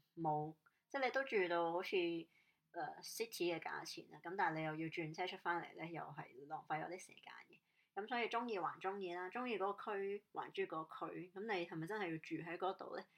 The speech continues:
就真係亦都係好多考慮嘅，即係方便上面啊。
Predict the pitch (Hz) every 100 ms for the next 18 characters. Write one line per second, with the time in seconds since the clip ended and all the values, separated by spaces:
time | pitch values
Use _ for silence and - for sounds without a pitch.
0 | _ _ - 160 196 214 - - 196 185
1 | 156 151 - - - 156 - - - _
2 | _ 226 202 196 190 202 - - - -
3 | - - -